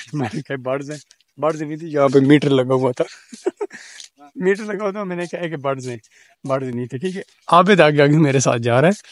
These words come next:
तो देखते हैं कि आबिद हमें कहाँ लेके जाता है। ये देखें माशाल्लाह। हाँ भाई आबिद।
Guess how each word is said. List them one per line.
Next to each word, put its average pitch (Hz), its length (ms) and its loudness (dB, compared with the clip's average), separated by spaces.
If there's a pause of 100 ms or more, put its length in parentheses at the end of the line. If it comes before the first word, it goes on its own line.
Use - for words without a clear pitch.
(440)
तो 185 500 8
देखते 202 320 6
हैं 240 220 8
कि 175 320 6 (260)
आबिद 170 180 6
हमें 175 200 6
कहाँ 156 240 6
लेके 160 220 6
जाता 139 260 6
है। 156 180 2 (920)
ये 135 220 2
देखें 117 260 -2
माशाल्लाह। 113 720 0 (2000)
हाँ 196 200 4
भाई 220 160 4
आबिद। 226 340 0